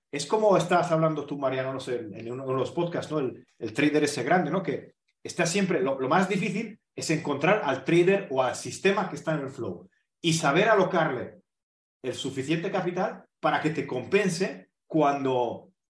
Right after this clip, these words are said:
cuando, cuando empiezan los sistemas a fallar, porque sabemos que las condiciones cambian y los sistemas fallan. Entonces, esto es un, un tema, y, y lo que tú estás diciendo, que es una tendencia,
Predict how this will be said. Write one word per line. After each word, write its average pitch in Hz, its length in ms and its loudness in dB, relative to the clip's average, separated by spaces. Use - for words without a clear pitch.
cuando, 123 840 0
cuando 135 320 0
empiezan 165 380 2
los 165 100 0
sistemas 175 360 -2
a 160 60 -6
fallar, 165 360 -4
porque 147 220 -6
sabemos 180 580 -6
que 123 80 -8
las - 140 -4
condiciones 139 560 -4
cambian 156 640 0
y 143 120 2
los 135 140 -2
sistemas - 500 -6
fallan. 180 400 -2
Entonces, 180 640 -4
esto 170 240 -4
es - 160 -2
un, 135 320 -4
un 127 140 -8
tema, 131 300 -4
y, 131 300 -2
y 135 40 -4
lo 127 160 -6
que 131 100 -4
tú 170 120 0
estás 170 200 2
diciendo, 156 240 0
que 135 80 -6
es 135 120 -8
una 143 340 -2
tendencia, 139 760 0